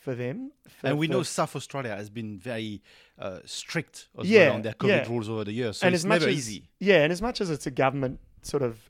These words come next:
Speaker 1: owned and run event, this, the, the, the tourism sector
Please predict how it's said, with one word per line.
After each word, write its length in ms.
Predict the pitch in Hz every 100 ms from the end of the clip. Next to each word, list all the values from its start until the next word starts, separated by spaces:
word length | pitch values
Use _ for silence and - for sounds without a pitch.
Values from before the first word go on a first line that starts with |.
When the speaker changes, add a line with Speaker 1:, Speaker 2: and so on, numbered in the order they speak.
| -
Speaker 1:
owned 380 | 131 131 135 127
and 120 | 123
run 200 | 127 123
event, 440 | 110 127 120 - - _ _ _ _ _ _ _
this, 400 | 156 147 - - -
the, 140 | 147
the, 220 | 143 143 - _ -
the 80 |
tourism 640 | 151 190 196 143 135 127 120 _ -
sector 500 | - 139 - -